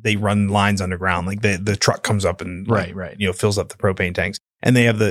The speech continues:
Speaker 1: they have these giant tanks out back that look like the Jolly Green Giants version of what's under your grill.
Speaker 2: <laughs>
Speaker 1: Uh, <laughs> and they used to have two, now they have three. So that usually gets, it's usually, like, once a year they get 'em filled,
Speaker 2: Okay.
Speaker 1: you know.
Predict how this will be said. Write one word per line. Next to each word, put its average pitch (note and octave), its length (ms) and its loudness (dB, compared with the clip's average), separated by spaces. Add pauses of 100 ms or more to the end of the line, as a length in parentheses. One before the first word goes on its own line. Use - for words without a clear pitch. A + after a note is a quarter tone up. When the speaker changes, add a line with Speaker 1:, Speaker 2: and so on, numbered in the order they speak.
Speaker 1:
they A#2 140 4
have A2 100 0
these A2 160 0
giant G#2+ 320 2
tanks G#2 260 0
out F#2 160 0
back F#2+ 220 0
that F2+ 160 -8
look A2+ 180 -2
like F#2+ 380 -4
the A#2 80 -2
Jolly A2 320 2
Green G#2+ 260 0
Giants G#2+ 480 2
version G#2 520 0
of G2 580 -4
what's A#2 180 -2
under G#2 160 0
your F#2+ 140 -6
grill. G2 400 -2
Speaker 2:
<laughs> - 160 -2
Speaker 1:
Uh, B2 400 2 (800)
<laughs> - 220 0 (240)
and C#3+ 420 -2 (220)
they C3 120 2
used G3+ 220 2
to A#3+ 60 4
have D3+ 160 0
two, C3+ 300 4
now B2 160 2
they A#2+ 100 2
have G#2+ 180 -2
three. G#2 480 -4 (320)
So - 200 2
that A#2 300 2
usually A2+ 300 0
gets, G#2 160 -2
it's C#3 220 -4
usually, A2 280 2
like, G2 80 -8
once G2 240 -4
a G#2 40 -4
year F#2+ 240 -4
they F2+ 100 -6
get F2+ 140 -6
'em F#2 100 -8
filled, F#2 380 -8
Speaker 2:
Okay. A2 280 -6
Speaker 1:
you G#2 80 -4
know. F#2 320 -6